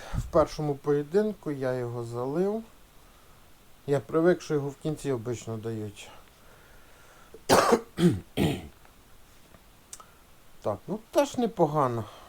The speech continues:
Але це тільки початок. Добренько, дякую всім за увагу.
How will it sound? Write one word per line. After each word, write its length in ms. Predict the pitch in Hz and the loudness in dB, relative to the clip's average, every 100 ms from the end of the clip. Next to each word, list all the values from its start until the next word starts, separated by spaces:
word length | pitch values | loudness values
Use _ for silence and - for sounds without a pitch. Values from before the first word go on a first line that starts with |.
| - - - - - - - - - - - - - | -20 -20 -20 -20 -20 -20 -20 -20 -20 -20 -20 -18 -12
Але 220 | 127 139 | -6 -6
це 200 | - 131 | -6 -10
тільки 400 | 117 139 - 143 | -8 -14 -8 -10
початок. 640 | - 131 - 120 110 - 98 - - - - - - - - - - - - | -8 -10 -4 -2 -2 -6 -14 -18 -20 -20 -20 -20 -20 -20 -20 -20 -20 -20 4
Добренько, 400 | 214 214 196 175 | 6 6 2 2
дякую 340 | 160 208 214 190 | 2 4 4 0
всім 260 | - 175 | 0 -2
за 100 | 156 | 2
увагу. 460 | 160 160 175 139 | 0 2 2 0